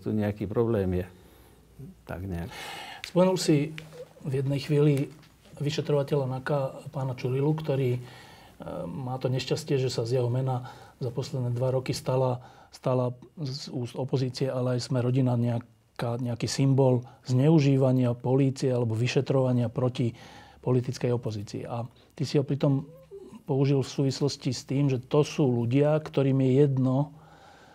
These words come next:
Speaker 2: aká je politická garnitúra, čo sa môže a nemôže v zmysle politického zadania, ale že robia v súlade so zákonom. No tak to je úplne zaujímavé,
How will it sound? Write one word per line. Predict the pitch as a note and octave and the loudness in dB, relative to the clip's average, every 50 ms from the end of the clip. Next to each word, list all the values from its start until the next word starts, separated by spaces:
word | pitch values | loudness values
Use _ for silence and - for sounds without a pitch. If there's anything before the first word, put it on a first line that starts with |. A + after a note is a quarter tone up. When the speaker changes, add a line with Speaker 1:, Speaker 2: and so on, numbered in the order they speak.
| - - - _ - - D#3+ - B2+ B2 B2 B2 A#2 A#2 A#2+ A#2+ - - A#2 | -20 -20 -20 _ -16 -10 -6 -4 -4 -2 -2 -2 -2 -2 -2 -4 -4 -4 -6
Speaker 2:
aká | B2 - - B2+ | -4 -2 -2 -2
je | A#2+ A#2 | -2 0
politická | C#3 C3+ C3 B2 - B2+ - - C3 A#2+ | 0 0 0 0 -2 -4 -4 -4 -2 0
garnitúra, | A#2+ B2+ B2 B2 C#3 B2+ B2 B2+ C#3+ B2+ B2 B2+ A#2+ A#2 A#2 - | 0 0 0 2 0 0 0 0 0 2 2 2 0 0 -2 -4
čo | - | -6
sa | B2 - B2 | -6 -4 -2
môže | A#2 A#2+ A#2+ B2+ A#2+ B2+ A#2+ | 0 0 0 0 0 2 0
a | A#2+ | 0
nemôže | A2+ A2+ A#2+ B2 B2+ A#2+ A#2+ A#2+ A#2 A#2+ | 0 0 2 2 2 2 2 0 0 0
v | A2+ A2+ B2 | -2 0 0
zmysle | A#2 A#2 - - C3 A2+ A2 | -2 -2 0 -2 -2 -4 -4
politického | - - - B2 B2 B2+ A#2+ B2+ A#2+ - - B2+ A#2 A#2 | -6 -4 -2 0 0 0 0 -2 -4 -4 -4 -4 -2 0
zadania, | A2+ A#2+ B2 B2 B2+ C3 C#3 D3+ D3 C#3 | 0 0 2 2 2 2 4 2 2 2
ale | C3+ A#2+ A2+ | 2 0 0
že | B2 | 0
robia | A#2 C3 C3 B2+ C3 B2+ B2 A#2+ A#2+ - - - - - - _ | 2 2 2 2 2 2 2 0 -2 -8 -16 -20 -20 -20 -20 _
v | - - | -8 -2
súlade | - D3+ C#3+ C#3 C3 B2+ | 2 4 4 4 4 4
so | B2+ B2 C3 A#2+ | 2 2 2 2
zákonom. | B2 A#2 A2+ - - A2 A2+ A2+ | 0 0 -2 -4 -6 -6 -6 -6
No | A2+ A#2 - | -6 -6 -6
tak | B2 - - | -8 -6 0
to | - D#3 | 2 4
je | D#3 | 4
úplne | D#3 D#3 F3 E3 B2+ | 4 2 0 0 0
zaujímavé, | A2+ A#2+ A#2 A2+ A2 A2+ A#2+ A2+ A#2+ B2 B2+ C#3+ | 0 0 0 0 0 0 0 -2 -2 -2 -2 -2